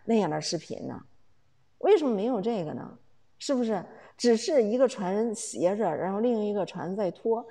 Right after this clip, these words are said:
这个视频好像也可以作假呀，现在这科技手段，对吧？但是呢，今天我看到呢，《环球时报》啊，确实在说这件事儿，就是说乌克兰现在呢，在利用这个无人机、无人艇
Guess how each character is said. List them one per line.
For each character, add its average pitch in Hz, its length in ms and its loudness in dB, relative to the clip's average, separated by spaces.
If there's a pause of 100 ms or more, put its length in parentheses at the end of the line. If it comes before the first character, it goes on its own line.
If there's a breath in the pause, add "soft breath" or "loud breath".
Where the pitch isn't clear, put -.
(240 loud breath)
这 381 180 2
个 330 80 4
视 339 180 0
频 277 220 0
好 302 100 0
像 311 220 -2
也 269 80 2
可 269 160 0
以 330 100 2
作 381 220 2
假 220 240 2 (140)
呀， 156 280 0
现 226 240 2
在 202 220 4
这 165 80 4
科 190 220 2
技 170 160 2
手 - 180 -6
段， 151 260 -4
对 160 120 -2
吧？ 131 200 -8 (400 soft breath)
但 359 220 6
是 359 160 0
呢， 240 260 2 (140)
今 349 160 2
天 339 240 0
我 190 80 0
看 247 260 -2
到 190 220 2
呢， 156 160 -4
《环 226 260 2
球 339 220 -2
时 - 160 -6
报》 240 280 -2
啊， 123 200 -6 (300 soft breath)
确 254 200 4
实 180 240 -2
在 170 200 -2
说 208 200 -2
这 190 120 -2
件 156 180 -6
事 151 120 -8
儿， 135 100 -10 (320 soft breath)
就 269 100 2
是 285 60 4
说 294 180 4
乌 285 200 0
克 330 120 -4
兰 196 220 -2
现 240 180 -2
在 208 180 -2
呢， 156 300 -6
在 208 280 2
利 233 280 2
用 160 180 -2
这 175 140 -2
个 139 140 -4
无 180 240 0
人 277 200 0
机、 277 200 -4
无 214 260 0
人 269 180 0
艇 - 240 -8